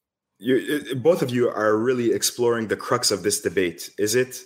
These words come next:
is he that important? And, and Luis, you're very right to say national players, their form with the national team is not always reflective of their form with their clubs. Um, and as a result, I,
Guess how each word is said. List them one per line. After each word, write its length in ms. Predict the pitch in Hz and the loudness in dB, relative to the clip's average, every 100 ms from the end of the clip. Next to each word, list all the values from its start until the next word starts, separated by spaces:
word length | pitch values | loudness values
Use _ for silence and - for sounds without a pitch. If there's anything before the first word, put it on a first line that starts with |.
| - | -2
is 160 | 120 - | 0 2
he 140 | 156 | 0
that 360 | 135 107 120 123 | -2 2 4 2
important? 640 | 113 113 113 117 123 127 | 0 0 0 0 -4 -4
And, 180 | - 104 | -4 -4
and 280 | 92 110 107 | -2 -2 0
Luis, 260 | 117 139 127 | 0 0 0
you're 80 | 110 | 0
very 160 | 131 | 2
right 140 | 131 131 | 2 0
to 80 | |
say 260 | - 120 113 - - _ _ _ - | 0 0 0 -4 -20 _ _ _ -8
national 480 | 117 151 165 143 139 | -2 0 2 2 0
players, 420 | 139 - 160 156 127 - - | -2 0 0 2 -2 -4 -12
their 240 | 107 123 | 2 2
form 300 | 120 160 165 | 4 2 4
with 100 | 131 | 2
the 60 | 107 | 0
national 320 | 123 - 139 | 0 0 -2
team 180 | 147 120 | -2 -2
is 140 | 101 | 0
not 160 | 120 127 127 | 2 2 2
always 320 | 110 120 113 104 | 4 4 4 2
reflective 480 | 98 113 113 113 | 0 -2 -2 -2
of 100 | 101 | -2
their 120 | 101 101 | 0 0
form 240 | 107 101 | 0 -2
with 80 | 95 | 0
their 100 | 92 | -2
clubs. 480 | - 98 - - - - - - - | 0 -2 -2 -10 -10 -20 -20 -20 -4
Um, 520 | 98 95 95 98 - - | 0 2 0 -2 -4 -2
and 120 | 120 | 2
as 160 | 139 151 | 4 4
a 60 | |
result, 320 | 143 139 151 | 2 2 0
I, 300 | 135 95 87 | 0 -4 -4